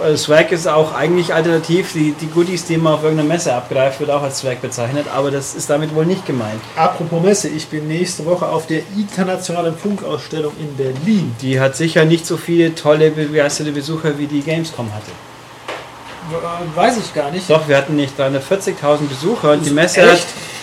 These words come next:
Speaker 1: ja, ja, und die Messe hat extra darauf hingewiesen, dass sie das Besuchserlebnis, die Qualität des Besuchs auch noch gesteigert haben, was natürlich
Speaker 2: Wie hat man das
Speaker 1: für
Speaker 2: gemessen?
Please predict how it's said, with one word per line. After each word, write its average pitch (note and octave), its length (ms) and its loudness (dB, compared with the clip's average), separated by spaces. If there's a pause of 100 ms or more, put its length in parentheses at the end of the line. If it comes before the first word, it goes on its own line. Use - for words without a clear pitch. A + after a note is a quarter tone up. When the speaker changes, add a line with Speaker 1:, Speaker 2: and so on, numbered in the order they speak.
(180)
Speaker 1:
ja, D3+ 140 8
ja, F#3 180 10
und C#3 140 4
die D3 60 4
Messe F#3+ 400 8
hat E3 180 4
extra F3+ 320 4
darauf F3 200 2
hingewiesen, F#3 400 0
dass F3 200 2
sie E3+ 120 0
das D#3 240 2
Besuchserlebnis, D3+ 1120 0
die D3 80 -6
Qualität D3 580 2
des D#3 100 -6
Besuchs D#3+ 560 -2
auch D#3+ 180 4
noch C#3+ 160 0
gesteigert C3 460 -4
haben, C3 180 -4
was C3+ 200 -2
natürlich C#3 360 -4
Speaker 2:
Wie D#3 80 -4
hat D#3+ 80 -4
man E3 100 -4
das D3+ 120 -4
Speaker 1:
für D3+ 100 2
Speaker 2:
gemessen? D#3 320 -4